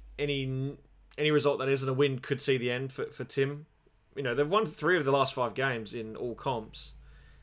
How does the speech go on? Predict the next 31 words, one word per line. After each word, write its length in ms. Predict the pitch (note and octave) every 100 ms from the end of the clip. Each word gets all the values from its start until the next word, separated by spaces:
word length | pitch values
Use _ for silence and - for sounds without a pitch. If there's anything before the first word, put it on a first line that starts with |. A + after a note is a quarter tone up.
| - - -
Um, 540 | A#2 A2+ A2+ A2 A2 - _ _ _ _ _ _ _ _ _
but 100 | -
I 60 | B2+
suppose, 720 | - C3 C3+ B2+ B2 A#2 -
you 60 | A#2
know, 200 | A2 A2+ - - - -
I, 260 | E2+ A#2+ B2+ B2 A2+
they 200 | A#2+ B2+
are 60 |
probably 300 | B2+ C#3+ C3
looking 380 | C3 B2 C3 B2
at, 100 | B2+
at 140 | B2 A#2+
a 20 |
development 540 | A2 A2+ C3 B2 B2
standpoint. 600 | - C3 A#2+ - A#2+ A#2 - - _ -
Has 180 | B2 A2+
this 160 | B2+
team 240 | - B2 A2
grown 360 | A2 A#2+ A#2+
and 140 | A#2 G#2+
improved 680 | G#2+ - B2 A#2+ A#2 - - _ - - _ _ _ _ _ _ _
this 380 | A#2 A#2 C3 -
year? 240 | B2+ B2+ B2
And 180 | A#2 - _ - - G2 F2+
yeah, 420 | B2 C#3 C#3+ C3
to 180 | - D3+
an 60 |
extent, 360 | C3+ - D#3 D3+
they 120 | C3
have. 500 | - B2 B2 D#3+ A3